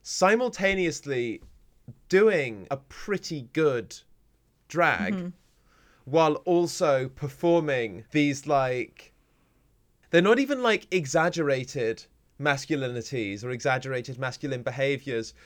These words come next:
Speaker 1: so much as the script's idea of what it would be like if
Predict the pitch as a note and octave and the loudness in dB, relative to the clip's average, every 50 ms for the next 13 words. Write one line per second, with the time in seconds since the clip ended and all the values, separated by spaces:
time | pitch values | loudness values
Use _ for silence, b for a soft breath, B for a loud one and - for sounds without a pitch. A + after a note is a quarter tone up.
0 | b b b - - - F3+ E3 D3+ D3+ D3+ - - - - D3+ D3+ D3 C#3+ C3+ | b b b -12 0 2 2 2 4 0 -2 -4 -6 -8 -4 0 2 2 2 0
1 | - - C3+ - - - F3+ F#3+ - - - - - - D#3+ D#3 C#3+ C3+ D#3 D#3+ | -4 -12 -12 -12 -6 -2 -2 -2 -2 -2 -8 -6 -2 0 0 0 0 0 0 2
2 | D3+ C3+ B2+ A#2+ - B2 C3 C#3+ C#3 - F3+ - D3 C#3+ C#3 - _ D3 C#3+ C#3 | 2 2 0 -2 -4 -2 -4 -4 -2 -4 -6 -6 -6 -8 -8 -6 _ -4 -2 -2
3 | C3+ C3+ B2 A#2 A2+ A2+ A2 - - - _ _ _ _ _ _ _ _ _ _ | -2 -2 -2 0 0 -2 -4 -4 -10 -20 _ _ _ _ _ _ _ _ _ _
4 | E3 E3+ E3 D3+ C#3+ - - - - - - | 4 4 4 4 2 -2 -12 -20 -20 -20 -20